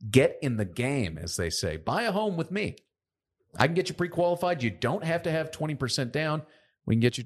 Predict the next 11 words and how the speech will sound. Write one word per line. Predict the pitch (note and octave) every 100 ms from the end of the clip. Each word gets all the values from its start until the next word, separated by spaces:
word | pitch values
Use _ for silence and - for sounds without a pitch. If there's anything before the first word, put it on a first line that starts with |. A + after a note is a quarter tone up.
| -
pre-qualified | C#3 B2 B2 A#2 B2 A#2
in |
twenty-four | G2+ B2+ A#2+ A#2+
hours, | G#2+ G#2+ G2+
and | F#2
you | F#2
can | G2
start | - F2+ -
shopping | - C3 C3+ C#3 C3 - _ -
with | G2 -
confidence | - C3 C3+ C#3 C3 C3